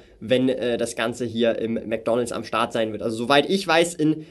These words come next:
Amerika, wenn ihr die englischen wollt, könnt ihr die sozusagen einfach über eBay zum Beispiel kaufen. Das hab ich zumindest so gemacht. Wenn ihr zum Beispiel sagt, "Okay, ich will vielleicht auch deutsche", in Deutschland gibt's die jetzt bereits tatsächlich schon.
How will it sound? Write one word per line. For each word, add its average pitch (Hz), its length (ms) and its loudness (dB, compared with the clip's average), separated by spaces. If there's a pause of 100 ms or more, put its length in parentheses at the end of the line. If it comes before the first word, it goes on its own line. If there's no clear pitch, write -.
(120)
Amerika, 180 720 4
wenn 147 80 2
ihr 135 60 0
die 135 100 0
englischen 160 380 -2
wollt, 147 180 2
könnt 135 180 -2
ihr 120 60 -4
die 123 380 -8
sozusagen 120 460 -4
einfach 120 260 -6
über 123 180 0
eBay 180 300 2
zum 165 180 -4
Beispiel 143 380 -2
kaufen. 139 540 0
Das 110 160 -6
hab 117 180 -4
ich 143 140 -6
zumindest 135 400 -4
so 127 100 -2
gemacht. 120 340 -2 (280)
Wenn 123 160 -4
ihr 143 180 6
zum 139 160 -4
Beispiel 120 340 -2
sagt, 113 220 0
"Okay, 185 380 2
ich 127 180 -6
will 127 80 -2
vielleicht 120 280 -2
auch - 120 -10
deutsche", 156 380 2
in 120 160 -4
Deutschland 135 420 2
gibt's 170 240 0
die 160 80 -2
jetzt 147 260 2
bereits 131 380 0
tatsächlich 131 560 -4
schon. 127 300 -2